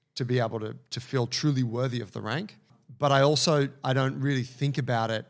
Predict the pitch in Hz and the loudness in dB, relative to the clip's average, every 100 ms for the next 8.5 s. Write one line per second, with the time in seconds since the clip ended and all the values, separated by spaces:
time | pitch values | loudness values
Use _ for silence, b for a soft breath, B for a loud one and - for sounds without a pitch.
0 | _ _ _ _ - 131 123 127 123 107 | _ _ _ _ -4 -2 0 0 -2 -2
1 | 104 117 120 104 104 107 120 - 110 - | -4 -2 -4 -4 -6 -6 -6 -4 -6 -6
2 | - 175 170 165 156 135 127 151 139 113 | -2 0 2 2 0 0 2 2 0 -2
3 | - 117 107 143 156 117 120 123 113 135 | -6 -6 -4 -4 -2 -2 -2 0 2 0
4 | 135 110 104 120 127 131 127 - 131 131 | -2 -6 -4 0 0 0 -2 -4 -4 -2
5 | 135 147 147 117 143 b b b b - | -2 -2 -2 -2 -4 b b b b -10
6 | 127 135 127 131 135 - 113 110 104 - | -4 -4 -2 -4 -4 -6 -8 -8 -8 -10
7 | 107 113 117 123 120 110 - 113 107 107 | -6 -2 -2 -4 -6 -4 -4 -6 -6 -6
8 | 110 107 107 98 - | -6 -6 -6 -6 -10